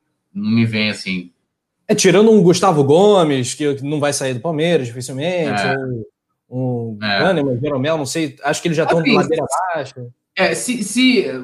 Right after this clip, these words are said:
Speaker 1: vamos botar, se o Nathan conseguir ali se firmar como titular, eu não vejo o problema deles serem opção. Ah, não tem, né, se tem ali no negócio, tem os caras como opção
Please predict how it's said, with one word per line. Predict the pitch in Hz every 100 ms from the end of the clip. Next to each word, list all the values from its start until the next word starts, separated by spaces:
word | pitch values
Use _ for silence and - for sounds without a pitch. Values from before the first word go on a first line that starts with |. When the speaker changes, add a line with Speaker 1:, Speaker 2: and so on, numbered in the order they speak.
| -
Speaker 1:
vamos | 139 160
botar, | 165 156 131
se | -
o | 208 214
Nathan | 180 180 160 156
conseguir | 151 - 120 139
ali | 123 123 143 117
se | -
firmar | 120 135 120 117 135
como | 127 113
titular, | 113 - 113 104 143 156 - - _ _ _ -
eu | 190
não | 233 226
vejo | 170 202 214
o |
problema | 202 170 180
deles | 185 185
serem | - 180 190
opção. | 196 - 170 165
Ah, | 196 226
não | 202 185
tem, | 180 185 185 165 143 131
né, | 131 165 165
se | 156 127
tem | 165
ali | 165 160 180
no | 175 170
negócio, | 160 147 170 175
tem | 175 185
os | 180 -
caras | 160 165 -
como | 165 165
opção | 160 - 156 151 156